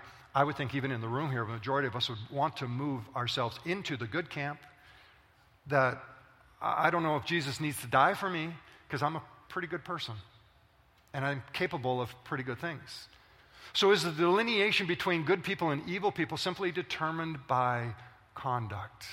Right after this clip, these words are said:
Interesting thought. So you're probably a little bit like me. You have your electronic devices, you have your phones, your apps, your iPads. How many of you get notifications, little banners that come up when, you know, global events and things are taking place?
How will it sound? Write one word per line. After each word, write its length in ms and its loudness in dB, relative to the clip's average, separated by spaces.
Interesting 420 -6
thought. 260 -4
So 260 0
you're 200 6
probably 440 6
a 60 6
little 180 4
bit 120 2
like 220 0
me. 80 -6
You 140 -2
have 240 6
your 140 0
electronic 480 2
devices, 400 0
you 60 2
have 100 2
your 80 -2
phones, 360 -2
your 120 -2
apps, 400 4
your 100 -2
iPads. 640 2
How 100 4
many 140 2
of 60 0
you 60 0
get 200 4
notifications, 720 2
little 220 2
banners 340 2
that 60 -2
come 180 0
up 180 2
when, 300 -4
you 120 -4
know, 100 -2
global 320 2
events 300 0
and 120 -2
things 180 -4
are 40 -6
taking 220 -4
place? 200 -4